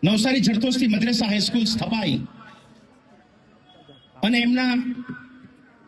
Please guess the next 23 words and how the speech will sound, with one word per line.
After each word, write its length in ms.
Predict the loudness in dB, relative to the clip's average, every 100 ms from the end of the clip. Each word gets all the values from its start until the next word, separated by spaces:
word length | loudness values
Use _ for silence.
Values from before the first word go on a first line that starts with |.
| -16 -6
વારસદારો 600 | -4 -2 -2 -2 -2 2
જ્યારે 220 | 2 2
આજે 200 | 0 0
આપણી 280 | 0 0 0
આ 40 |
પવિત્ર 400 | 0 2 2 2
ભૂમિ 240 | 2 2 2
પર 280 | 2 -2 -4 -10 -16 -20 -20 -20 -20 -20 _ _ -4
જમશેદવાડી 540 | -2 0 0 -2 -2
પ્લેગ્રાઉન્ડ, 520 | -2 -2 -2 -4 -6 -8 -16 -20 -20 -20 -20 -20 _
it 60 | -4
is 100 | -4
called 160 | -2 -2
જમશેદવાડી 480 | 0 0 0 0 0
પ્લેગ્રાઉન્ડ, 600 | 2 4 4 2 2 2
જ્યારે 180 | 2
જમશેદવાડી 480 | 2 0 0 0 0
પ્લેગ્રાઉન્ડમાં 720 | 0 0 0 0 0 0 -4 -8 -14 -8 -6
ઉપસ્થિત 420 | -4 -4 -4 -4
છે, 140 | -2 -2
ત્યારે 400 | -2 0 -2 -4 -10 -20 -12 -2
એમને 180 | 0 2
આવકારતા 580 | 0 -2 -4 -2 -4